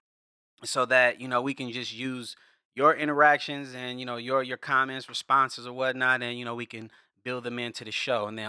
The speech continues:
also in the future, um, with you guys being consistent with that and us being consistent as well, we wanna make sure we get you guys to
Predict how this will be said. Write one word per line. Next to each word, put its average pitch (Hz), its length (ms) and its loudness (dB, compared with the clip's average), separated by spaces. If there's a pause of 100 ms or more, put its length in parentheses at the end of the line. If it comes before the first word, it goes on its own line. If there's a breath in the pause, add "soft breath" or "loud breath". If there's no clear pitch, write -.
also 117 720 0 (360 soft breath)
in 107 100 -10
the 101 60 -10
future, 107 760 -8
um, 101 580 2 (100)
with 135 220 -2
you 117 60 -16
guys 110 320 2
being 107 180 -10
consistent 104 540 -12
with 104 140 -16
that 110 200 -4
and 101 140 -16
us 104 240 -10
being 104 200 -14
consistent 104 600 -16
as 98 100 -20
well, 123 420 -2 (400)
we 104 80 -14
wanna 104 180 -8
make 107 260 -10
sure 110 160 -8
we 110 100 -12
get 107 240 -12
you 104 60 -14
guys 107 320 -4
to 110 320 -16